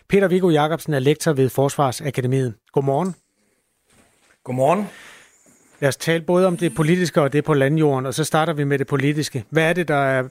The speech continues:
Speaker 1: på spil for Zelensky, når han besøger, øh, amerikansk politik?
Speaker 2: Jamen det, som, som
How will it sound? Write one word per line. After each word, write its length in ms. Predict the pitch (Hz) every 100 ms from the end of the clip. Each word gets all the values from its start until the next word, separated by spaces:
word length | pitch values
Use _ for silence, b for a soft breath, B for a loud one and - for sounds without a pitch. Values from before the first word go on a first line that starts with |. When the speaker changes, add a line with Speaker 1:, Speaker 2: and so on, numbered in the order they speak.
| _
Speaker 1:
på 100 | 151
spil 260 | - 156 170
for 240 | - 139
Zelensky, 540 | - 135 147 165 151 117
når 100 | 147
han 160 | 131 131
besøger, 460 | 131 - 156 135 123 _
øh, 360 | 165 135 127 120 120 -
amerikansk 500 | 175 160 135 165 156
politik? 480 | - 135 - 165 160 _ _ b b b b b b _ _ b b b 101 b b b b -
Speaker 2:
Jamen 200 | 120 120
det, 140 | 123 147
som, 360 | 135 120 113
som 420 | - 131 117 107